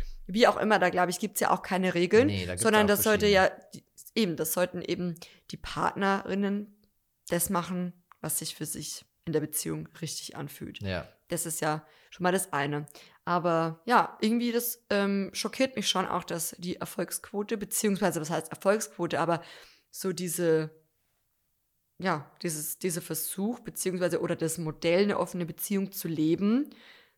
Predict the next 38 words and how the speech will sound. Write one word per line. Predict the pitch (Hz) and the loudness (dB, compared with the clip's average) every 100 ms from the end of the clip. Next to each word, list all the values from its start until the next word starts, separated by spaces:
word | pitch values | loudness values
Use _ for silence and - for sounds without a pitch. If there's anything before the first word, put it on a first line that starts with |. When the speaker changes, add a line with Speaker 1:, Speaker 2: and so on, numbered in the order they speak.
| _ | _
Speaker 1:
dann | 180 185 | 0 2
letztlich | 180 185 - 185 - | 2 0 -4 -4 -4
genau | 190 170 165 | -2 0 0
daran | 175 165 170 | -2 -2 -2
scheitert. | - 165 170 165 160 | 0 0 -2 -4 -6
Speaker 2:
Zumindest | - 110 117 131 - | -4 -2 0 0 0
bei | 107 | 0
seinen | 110 110 117 | 0 -2 -2
Klienten. | 131 123 107 - 87 | 0 0 0 -4 -10
Wie | - 104 | -6 -4
es | 113 117 | -2 -2
in, | 110 104 | -4 -2
in | 117 104 | -4 -2
der | 98 95 90 69 82 | 0 0 0 -2 -4
Realität | 101 98 95 101 113 | 0 0 0 -2 2
aussieht, | 120 110 113 | 2 0 -4
ist | 107 | -4
wieder | 107 107 | -2 -2
eine | 101 | 0
andere. | 85 104 90 | -2 -2 -2
Aber | 87 | -2
f-, | 90 - - - | -6 -12 -20 -2
finde | 151 151 | 2 4
ich, | 156 | 2
ist | 143 | 2
ein | 139 | 0
spannender | - 135 143 127 | 2 2 4 2
Beitrag, | 110 120 127 135 131 | 4 4 4 2 4
habe | 123 | 0
ich | |
mir | 123 | 2
durchgelesen, | 127 127 117 110 | -2 -2 -4 -4
fand | 107 110 | -4 -6
ich | 101 | -4
ganz, | 104 101 - | -4 -4 -6
ganz | 101 98 98 | -6 -6 -6
nett | 92 87 | -8 -6
eigentlich. | 82 82 92 | -8 -6 -8